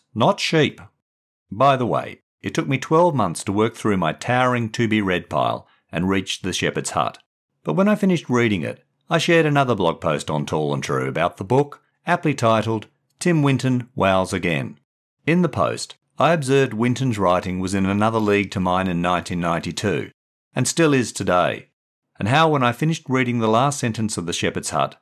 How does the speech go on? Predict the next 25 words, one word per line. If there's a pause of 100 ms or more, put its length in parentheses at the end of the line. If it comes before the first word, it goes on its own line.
(300)
I
exhaled
the
breath
I'd
held
for
the
final
paragraph (260)
and
exclaimed, (260)
"Wow." (500)
I
hope
you
enjoyed
Cloud
Street
by
Tim
Winton, (280)
Omen
or
Inspiration.